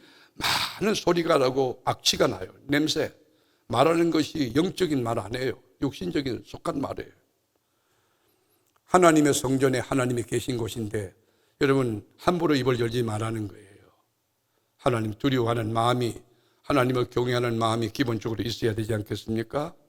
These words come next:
그리고 사람을 만날 때도 하나님의 형상대로 지음받은 거룩한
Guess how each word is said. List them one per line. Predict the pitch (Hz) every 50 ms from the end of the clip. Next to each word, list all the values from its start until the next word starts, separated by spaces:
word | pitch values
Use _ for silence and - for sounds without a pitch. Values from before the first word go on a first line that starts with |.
| _ _ _ _ _ _ _ _ _ _ _ _ _ _
그리고 | - 190 175 165 151 156 135
사람을 | - - 131 139 143 147 147 143
만날 | 135 131 127 123 123 117 -
때도 | - 123 113 135 131 127 117 - -
하나님의 | - 160 165 160 156 156 151 139 -
형상대로 | - 185 190 - 175 170 165 151 156 143 139
지음받은 | 139 - - 170 156 143 135 143 143 151 175 165 139 110 - - _ _ - - _ _ -
거룩한 | - 127 143 160 - - - - 175 175 175 175